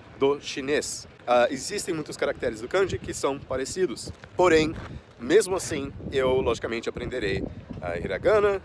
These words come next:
katakana, que eu já tenho uma certa noção. Dito isto, o meu foco será realmente em japonês conversacional. Ah, fazer um desafio como esse é algo de muito valor para realmente, para criar uma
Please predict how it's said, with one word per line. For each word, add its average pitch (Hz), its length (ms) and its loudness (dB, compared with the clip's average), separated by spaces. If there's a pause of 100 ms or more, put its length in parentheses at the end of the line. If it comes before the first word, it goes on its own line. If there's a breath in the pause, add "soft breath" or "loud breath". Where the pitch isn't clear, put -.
(100)
katakana, 156 460 -2
que - 60 -8
eu 113 40 -4
já 101 80 -10
tenho 113 160 -6
uma 104 220 -2
certa 117 300 -2
noção. 226 440 0 (120)
Dito 214 240 -6
isto, 190 400 0
o 147 60 -4
meu 151 140 0
foco 160 420 0
será 139 360 2
realmente 123 640 -4 (100)
em 131 260 -4 (280)
japonês 123 680 -2
conversacional. 151 800 0 (140)
Ah, 139 280 8
fazer 175 300 0
um 285 100 2
desafio 170 440 -2
como 120 240 -2
esse 127 260 -4 (160)
é 202 340 4
algo 147 340 -2
de 131 140 -8
muito 156 360 -8
valor 117 320 0
para 127 180 -2
realmente, 131 560 -6 (260 loud breath)
para 151 160 -2
criar 160 280 -2
uma 147 280 -2